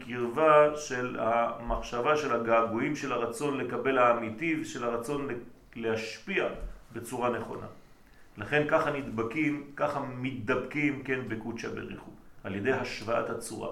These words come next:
אז מי שיותר קרוב לקודשא בריך הוא, זה מי שצורתו קרובה יותר לקודשא בריך הוא. זהו,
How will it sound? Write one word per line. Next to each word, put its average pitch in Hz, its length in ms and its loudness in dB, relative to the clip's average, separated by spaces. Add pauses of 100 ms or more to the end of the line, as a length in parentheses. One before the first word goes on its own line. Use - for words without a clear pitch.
(640)
אז 95 140 -8
מי 147 100 -2
שיותר 147 480 0
קרוב 156 240 2
לקודשא 185 400 -2
בריך 190 300 2
הוא, 165 180 0
זה 135 120 0
מי 151 100 -2
שצורתו 143 720 -2
קרובה 131 340 2
יותר 123 520 0 (600)
לקודשא 110 440 -6
בריך 98 340 -8
הוא. 98 160 -16
זהו, 120 240 4